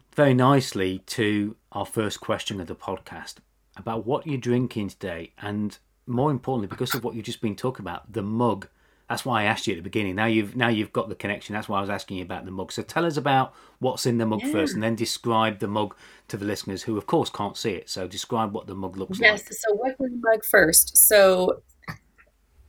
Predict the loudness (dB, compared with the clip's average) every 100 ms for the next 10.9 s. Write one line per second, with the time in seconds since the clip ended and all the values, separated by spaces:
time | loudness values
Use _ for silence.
0 | _ _ _ _ _ -4 6 6 6 6
1 | 8 6 4 _ _ _ -16 -12 -4 4
2 | 4 6 8 8 8 6 6 2 2 4
3 | 0 -8 -20 _ _ _ _ _ _ 0
4 | 4 6 8 6 4 4 0 -8 -16 _
5 | _ _ _ _ -14 2 6 8 6 6
6 | 6 6 4 0 0 6 6 8 8 8
7 | 10 8 8 6 6 4 6 6 6 4
8 | 2 6 6 6 6 2 6 8 6 2
9 | _ -20 -20 0 2 4 8 8 8 6
10 | 8 6 6 4 2 2 4 2 2